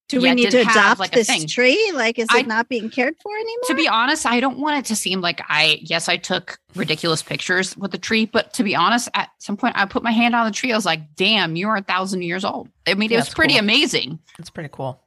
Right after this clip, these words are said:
Speaker 2: And it's just there. And it just to, you know, it, it was really majestic. It was really nice little field trip.
Speaker 3: Do you think this is a good spot for a future Snop meetup?
Speaker 2: Uh, yeah.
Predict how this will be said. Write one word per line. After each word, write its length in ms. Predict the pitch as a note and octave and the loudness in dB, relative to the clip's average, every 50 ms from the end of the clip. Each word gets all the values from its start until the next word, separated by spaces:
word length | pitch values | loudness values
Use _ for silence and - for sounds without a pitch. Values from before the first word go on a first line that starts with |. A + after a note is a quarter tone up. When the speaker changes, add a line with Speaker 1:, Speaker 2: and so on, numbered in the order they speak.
| _ - | _ -2
Speaker 2:
And 120 | F#3+ G3 | 0 0
it's 140 | G3 F3+ - | 0 0 0
just 260 | - F#3+ F3+ - D3 | 0 0 0 0 0
there. 360 | E3+ F3 F#3+ E3+ C#3+ - - _ - | 2 2 2 2 0 -4 -8 _ -6
And 160 | - D#3 D#3 | -4 -2 -2
it 160 | D3 D#3 D#3+ - _ _ - | -2 -2 -4 -6 _ _ -14
just 380 | D#3 - - D#3+ D#3+ - - - | -6 0 0 0 0 0 -4 -6
to, 420 | - E3+ E3 D#3 D3+ D3 C#3+ C3 - | -4 -2 -2 0 -2 -2 -4 -6 -6
you 120 | - D#3+ D3+ | -4 -2 -2
know, 180 | C3+ A#2 A#2 | -2 -2 -2
it, 180 | A2+ B2 E3 D#3+ - | -2 -2 -2 -2 -2
it 100 | F3 F#3 | 0 2
was 300 | G#3+ A3+ A#3 - - - _ _ - | 2 2 2 0 -6 -12 _ _ -8
really 300 | E3 G3 A3+ B3+ - F#3 | -2 -2 0 2 2 2
majestic. 540 | E3+ E3+ F3 F#3 F3 G#3 - - - - | 2 2 2 2 2 2 0 -4 -6 -6
It 40 | - | -6
was 160 | - D3 D3+ | -8 -8 -4
really 180 | E3 E3+ E3+ D#3+ | -2 -2 0 -2
nice 440 | - C#3 D3 D3+ E3+ - - - - - - - - - | -2 -2 -4 -4 -4 -4 -4 -6 -8 -10 -14 -16 -8 -2
little 160 | E3+ F3+ E3+ | -2 0 0
field 220 | E3 - E4+ E4 - | 0 2 0 2 2
trip. 220 | - - A#2+ - _ _ _ _ _ _ _ - | 0 -2 -2 -2 _ _ _ _ _ _ _ -12
Speaker 3:
Do 100 | G3 G3+ | -6 -4
you 60 | G#3+ G3+ | -4 -2
think 160 | A3 A3+ A3 | -2 -2 -2
this 180 | G#3 G#3+ - | -4 -4 -6
is 80 | - F3+ | -6 -6
a 60 | F3 | -4
good 180 | E3+ F3+ F3 F3 | -4 -4 -4 -4
spot 320 | - - - E3+ E3+ - | -2 0 2 2 2 2
for 160 | - - E3 | 0 -2 -2
a 60 | E3 D#3+ | -2 -4
future 400 | - - D#3+ D#3+ - - D3+ D3+ | -4 -8 -8 -6 -4 -4 -4 -4
Snop 480 | - - - D#3+ E3 D#3+ D#3 - - - | -4 -6 -6 -4 -2 -2 -2 -4 -8 -10
meetup? 420 | D#3+ D#3+ E3 F3+ G#3+ A3+ G#3+ - - - _ _ | -8 -4 0 2 2 2 0 -2 -8 -20 _ _
Speaker 2:
Uh, 220 | - G3 F#3+ F#3 F3+ | 0 2 2 2 2
yeah. 420 | E3+ D3+ F3+ G3 G#3+ G#3+ F#3+ G3 | 2 2 2 4 4 2 2 0